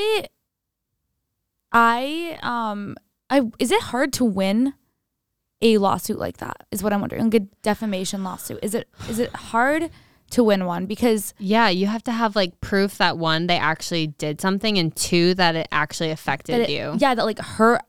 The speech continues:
Speaker 1: her actions alone. 'Cause, like, obviously, let's say, 'cause didn't, isn't this the same thing that What's-Her-Face tried to do, Blac Chyna tried to do?
Speaker 2: Yeah.
Speaker 1: So,
Speaker 2: She lost.
Speaker 1: let's say that the Kardashians did say something to Blac Chyna and, like, it led to her losing something,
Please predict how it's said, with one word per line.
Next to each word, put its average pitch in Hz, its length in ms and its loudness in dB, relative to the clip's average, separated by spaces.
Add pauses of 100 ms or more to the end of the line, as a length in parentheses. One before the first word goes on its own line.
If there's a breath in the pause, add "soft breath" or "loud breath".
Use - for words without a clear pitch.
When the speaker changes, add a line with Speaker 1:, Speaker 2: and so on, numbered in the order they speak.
Speaker 1:
her 247 540 2
actions 220 600 0
alone. 202 360 -2
'Cause, 233 200 0
like, 233 220 2 (120)
obviously, 285 760 0 (1160)
let's 233 360 2
say, 214 420 -2 (260)
'cause 214 140 -6
didn't, 277 280 2
isn't 247 180 4
this 311 120 0
the 294 80 -4
same 254 200 2
thing 226 180 2
that 214 100 2
What's-Her-Face 202 440 0
tried 214 120 0
to 190 60 -4
do, 214 100 2
Blac 190 180 0
Chyna 185 260 -4
tried 196 140 -2
to 202 80 -6
do? 214 180 2
Speaker 2:
Yeah. 202 420 -2 (240)
Speaker 1:
So, 262 260 0
Speaker 2:
She 262 40 2
lost. 262 560 -4
Speaker 1:
let's 285 260 2
say 349 140 0
that 262 300 0
the 240 80 0
Kardashians 220 580 0
did 190 240 -2
say 190 220 2
something 202 380 0
to 233 100 0
Blac 208 320 2
Chyna 214 220 -2 (100)
and, 196 80 -4
like, 185 100 -10
it - 80 -10
led 180 280 -2
to 185 100 0
her 180 200 2
losing 180 460 -2
something, 254 480 2